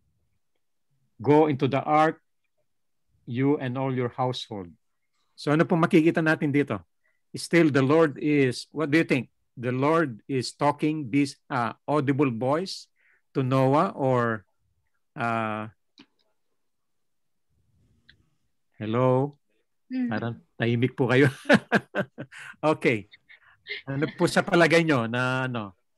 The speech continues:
Speaker 1: si Noah ay naririnig ba niya ang Diyos kapag siya ay nagsasalita? Is it audible o parang yung, uh, "Does God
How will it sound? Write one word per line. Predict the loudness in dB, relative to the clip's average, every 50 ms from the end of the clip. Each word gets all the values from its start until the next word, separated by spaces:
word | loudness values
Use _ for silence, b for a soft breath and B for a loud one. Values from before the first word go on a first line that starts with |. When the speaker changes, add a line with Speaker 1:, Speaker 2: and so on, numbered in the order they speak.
| _ _ _ _ _ _ _ _ _ _ _ _ _ _
Speaker 1:
si | -6 -4 -4
Noah | 0 2 2 4 4 4 4 4 4
ay | 4 4 2 2
naririnig | 2 0 -2 0 0 0 0 0 -2 -4 -6 -6 -6
ba | -6 -6 -6
niya | -4 -4 -4 -4 -6 -6
ang | -8 -8
Diyos | -6 -6 -6 -6 -8 -10
kapag | -14 -10 -8 -8 -8 -8 -6
siya | -2 0 0 0 0
ay | 0 -2 -2 -2
nagsasalita? | -2 -4 -4 -2 -2 -2 -2 -2 -2 -2 -2 -2 -2 -4 -4 -6 -6 _ _ _ _ _ _ _
Is | -4 -2 0 0 0
it | 0 -2 -4 0
audible | 2 4 4 4 4 2 4 6 4 4 4 2
o | 0 0 2 2 2 0
parang | -2 -2 -2 -2 0 0 -2 -2 -4 -4 -4 -6
yung, | -6 -6 -6 -8 -8 -8 -10 -12 -14 -16 _ _ _ _ _ _ _ _ _ _ _ _ _ _ _
uh, | -6 -4 -4 -4 -2
"Does | 2 2 2 2 0 0
God | 0 2 2 2 0